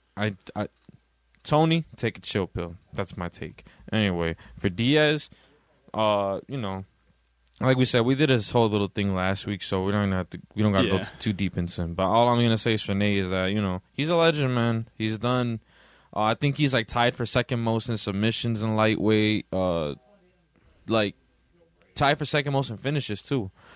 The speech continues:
Speaker 1: So he's definitely he, he's, he's that guy, man. And the
Speaker 2: I'm
Speaker 1: names he's
Speaker 2: interested to
Speaker 1: not
Speaker 2: see what
Speaker 1: going.
Speaker 2: he's doing in his promotion.
Speaker 1: Yeah.
Speaker 2: He said he's gonna get Conor three rolling.
Speaker 1: Yeah.
Speaker 2: Which is dope.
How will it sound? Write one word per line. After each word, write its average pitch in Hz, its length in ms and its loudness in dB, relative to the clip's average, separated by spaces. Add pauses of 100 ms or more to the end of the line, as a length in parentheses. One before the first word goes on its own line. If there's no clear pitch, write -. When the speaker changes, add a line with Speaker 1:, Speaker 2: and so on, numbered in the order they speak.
(260)
Speaker 1:
So 104 300 4
he's 131 240 4
definitely 139 720 2 (280)
he, 131 160 -10
he's, 131 280 -8
he's 139 220 -2
that 147 180 2
guy, 113 280 4
man. 98 240 -2
And 107 100 0
the 107 60 0
Speaker 2:
I'm - 120 2
Speaker 1:
names 139 160 2
he's - 20 0
Speaker 2:
interested 131 220 2
to 98 60 0
Speaker 1:
not 92 60 0
Speaker 2:
see 92 140 0
what 113 80 0
Speaker 1:
going. 107 80 -4
Speaker 2:
he's 101 120 -8
doing 107 280 -2
in 98 80 -6
his 95 120 -6
promotion. 98 680 -4
Speaker 1:
Yeah. 160 340 2 (120)
Speaker 2:
He 120 120 -2
said 139 220 2
he's 127 120 2
gonna 131 180 0
get 123 200 0
Conor 120 280 0
three 113 260 -6
rolling. 98 360 -4 (260)
Speaker 1:
Yeah. 131 260 0 (260)
Speaker 2:
Which - 180 -6
is 117 80 -2
dope. 101 280 -4